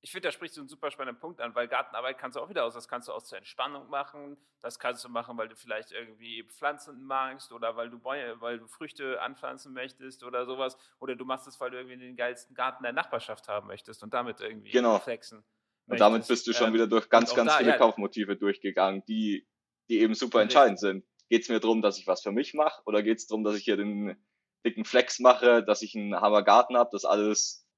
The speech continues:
Speaker 2: picobello ist? Und ja, ich kenn alle davon, so, äh, was, was Gartenarbeit angeht. Und die Frage ist eben genau, okay, welche, ja, Motive, welche Kundschaft in dem Sinne bedienst du dann mit deinem Produkt?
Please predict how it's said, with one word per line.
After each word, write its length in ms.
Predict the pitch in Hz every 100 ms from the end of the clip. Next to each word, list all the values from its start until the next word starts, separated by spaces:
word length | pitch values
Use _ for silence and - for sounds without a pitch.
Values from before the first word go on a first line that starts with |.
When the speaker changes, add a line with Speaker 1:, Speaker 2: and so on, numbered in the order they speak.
| _
Speaker 2:
picobello 520 | 120 120 104 147 110
ist? 260 | 87 120 -
Und 260 | 98 101 -
ja, 200 | 113 101
ich 140 | -
kenn 140 | 110
alle 240 | 107 127 101
davon, 440 | 95 - 101 95 95
so, 280 | 101 98 -
äh, 220 | 98 92
was, 260 | 98 - -
was 160 | 101
Gartenarbeit 580 | 104 98 95 98 101 98
angeht. 400 | 85 101 110 120
Und 200 | 101 98 101
die 80 | 104
Frage 320 | - 107 117
ist 100 | 113
eben 220 | 107 110
genau, 280 | 101 104 113
okay, 360 | - - 117 - _ _ _
welche, 600 | 98 110 123 120 113 - - _
ja, 140 | 117 101
Motive, 540 | 98 - 131 120 101
welche 180 | 110 -
Kundschaft 500 | 135 139 110 98 -
in 120 | 104
dem 160 | 104 107
Sinne 240 | 107 110
bedienst 420 | 104 95 113 -
du 80 | 104
dann 380 | 98 95 104 - _ _ -
mit 220 | 107 -
deinem 480 | 104 107 107 107 101 _ _
Produkt? 460 | 113 98 95 -